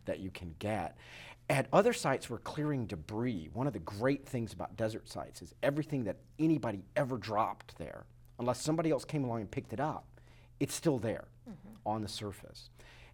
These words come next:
Speaker 1: And some of the sites show considerable accumulation of, of debris. We have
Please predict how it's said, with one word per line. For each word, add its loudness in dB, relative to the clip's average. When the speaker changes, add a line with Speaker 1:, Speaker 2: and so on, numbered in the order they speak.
Speaker 1:
And 2
some 0
of -6
the -4
sites -2
show -2
considerable -4
accumulation 0
of, -8
of -8
debris. -4
We 2
have 2